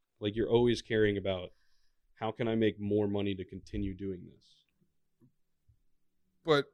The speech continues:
Speaker 2: at what point do you think that people can say, "Okay, my numbers are good enough, I can worry about my mental health now"?
Speaker 1: I don't know how many p-, of these people actually have mental health issues while doing this. It's just a job. Like,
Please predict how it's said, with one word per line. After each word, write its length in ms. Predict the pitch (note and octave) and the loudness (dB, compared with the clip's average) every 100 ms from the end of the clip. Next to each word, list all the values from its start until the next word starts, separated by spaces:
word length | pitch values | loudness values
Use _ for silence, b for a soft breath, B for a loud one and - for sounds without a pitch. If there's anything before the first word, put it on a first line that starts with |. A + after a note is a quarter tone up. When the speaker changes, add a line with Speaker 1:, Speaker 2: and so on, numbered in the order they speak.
| - | 0
Speaker 2:
at 180 | D#3 | 2
what 240 | D3 E3 - | 4 2 2
point 300 | F3 F3 C3+ | 0 0 0
do 80 | C#3 | -6
you 140 | C#3+ | -8
think 360 | C#3 D#3 C#3 C#3 | -8 -6 -6 -6
that 160 | C3 | -12
people 300 | - D#3+ D3+ | -10 -10 -8
can 160 | C#3 C#3 | -8 -8
say, 160 | C#3 C3+ | -8 -6
"Okay, 300 | C3+ - B2+ | -6 -8 -8
my 160 | C3 | -6
numbers 300 | C#3 D3 D3 | -4 -6 -6
are 60 | C#3+ | -8
good 140 | C#3+ | -8
enough, 200 | C#3 C3+ | -8 -8
I 60 | C3+ | -10
can 140 | C3 | -10
worry 120 | B2+ B2+ | -10 -8
about 160 | B2 | -8
my 80 | A#2+ | -8
mental 280 | A#2 A2+ A2 | -12 -16 -20
health 180 | A2 - | -20 -20
now"? 120 | - G2+ - - - - - _ _ _ - - _ _ _ _ _ - | -20 -20 -20 -18 -18 -20 -20 _ _ _ -20 -20 _ _ _ _ _ -2
Speaker 1:
I 60 | |
don't 220 | C3+ G3+ - | 4 4 6
know 160 | F3 | 4
how 160 | C#3 D#3 | 4 2
many 180 | E3 D3 | 2 2
p-, 140 | - | 0
of 120 | C3+ B2+ | -2 0
these 160 | C3+ | -2
people 300 | - C#3+ A#2+ | -2 -4 -2
actually 340 | B2 B2+ C#3 B2 | -4 -4 -2 0
have 140 | A#2 | 0
mental 320 | G#2+ A#2+ A#2 | -2 -2 -4
health 240 | G#2+ A#2 - | -2 -2 -2
issues 460 | A2 B2 A#2 G#2+ G2 | -6 -6 -6 -6 -4
while 180 | G2+ G2 | -4 -4
doing 360 | G2+ A2 C3+ | -6 -6 -6
this. 220 | F2 - G#2 | -8 -16 -16
It's 160 | - | -16
just 260 | - B2 - - | -10 -10 -10 -14
a 80 | A2+ | -14
job. 520 | F#2+ - F#2+ B2 - - | -12 -8 -8 -8 -12 -12
Like, 280 | G2 A2 | -10 -10